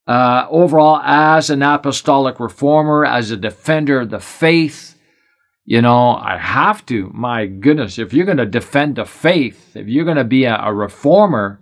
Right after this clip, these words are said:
if you're gonna reform, uh, the church of the living God, you better have a good grasp of the whole counsel of God. "Yet this is not for everyone, meaning God has different giftings in his body to do so,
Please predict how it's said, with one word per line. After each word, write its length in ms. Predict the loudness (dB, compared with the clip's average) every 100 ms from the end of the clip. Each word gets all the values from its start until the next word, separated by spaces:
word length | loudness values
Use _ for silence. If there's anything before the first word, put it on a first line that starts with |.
| -12
if 60 |
you're 100 | -8
gonna 100 | -6
reform, 760 | -4 -6 -2 0 2 2 0 -6 _ _ _ _ _ _ _ _ _ _ -6
uh, 400 | -2 0 -2 -4
the 160 | -8
church 880 | -4 2 2 0 -8 -10 -10 -14 -16 -14
of 120 | -6
the 100 | 0
living 340 | 2 2 0
God, 460 | 2 2 2 0 0
you 120 | 0
better 280 | 2 0 0
have 200 | 0 -2
a 80 | -4
good 400 | -2 0 0 -4
grasp 720 | -2 0 0 -2 -4 -12 -14
of 160 | -12 -8
the 80 |
whole 220 | -6 -6 -6
counsel 400 | -8 -8 -6 -6
of 120 | 0
God. 420 | 2 4 0 -6 -12 -20 _ _
"Yet 280 | 0 2 4
this 240 | 2 2
is 140 | 0 2
not 260 | 2 2
for 140 | 2 2
everyone, 460 | 4 2 2 2
meaning 320 | 4 4 4 2
God 260 | 2 2
has 160 | 0 -2
different 340 | -2 -2 0 0
giftings 400 | 0 -2 -6 -4
in 80 |
his 160 | -4 -2
body 320 | 2 2 2
to 140 | 0 -2
do 260 | 4 4
so, 460 | 4 2 0 0 -4